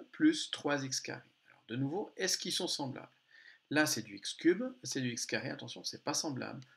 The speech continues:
Donc de nouveau, je peux pas aller plus loin. Donc je peux réécrire sept x cube plus trois x carré. Exemple suivant, alors évidemment, là je vous encourage à essayer d'abord ces exemples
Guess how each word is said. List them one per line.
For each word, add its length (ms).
Donc 140
de 100
nouveau, 340
je 80
peux 180
pas 220
aller 140
plus 180
loin. 160
Donc 140
je 120
peux 160
réécrire 400
sept 200
x 160
cube 240
plus 180
trois 260
x 140
carré. 240
Exemple 340
suivant, 300
alors 160
évidemment, 400
là 140
je 80
vous 140
encourage 400
à 240
essayer 360
d'abord 300
ces 180
exemples 480